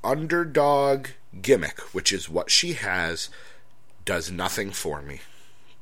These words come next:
And when she's wrestling her best friend,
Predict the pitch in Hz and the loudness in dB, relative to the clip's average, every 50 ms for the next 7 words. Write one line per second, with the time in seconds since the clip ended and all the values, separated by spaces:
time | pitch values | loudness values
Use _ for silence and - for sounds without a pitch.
0 | - - - - - - - - - - - - - - - - - - - - | -14 -14 -14 -14 -14 -14 -14 -14 -14 -12 -12 -10 -10 -8 -6 -6 -6 -6 -2 2
1 | 120 123 113 107 113 113 127 120 117 - - 135 113 110 113 110 139 - - 135 | 4 4 4 4 4 4 2 4 6 6 6 6 4 2 2 4 4 6 6 4
2 | 131 123 110 - 127 123 117 92 113 113 120 - - - - - 120 156 175 101 | 4 2 4 4 4 2 4 2 2 4 4 2 2 0 0 4 6 6 6 4
3 | 71 82 107 120 | 2 -2 -6 -8